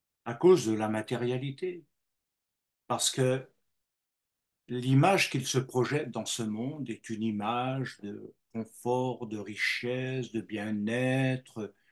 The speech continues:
de ceci, et c'est son Dieu,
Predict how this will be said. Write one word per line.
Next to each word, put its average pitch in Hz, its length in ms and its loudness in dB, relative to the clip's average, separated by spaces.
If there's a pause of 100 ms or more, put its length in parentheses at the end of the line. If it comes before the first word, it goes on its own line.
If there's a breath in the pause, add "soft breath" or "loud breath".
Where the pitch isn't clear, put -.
(400)
de 101 640 -2
ceci, 135 800 0 (680)
et 135 360 0 (320)
c'est - 220 6
son 180 200 4
Dieu, 196 400 0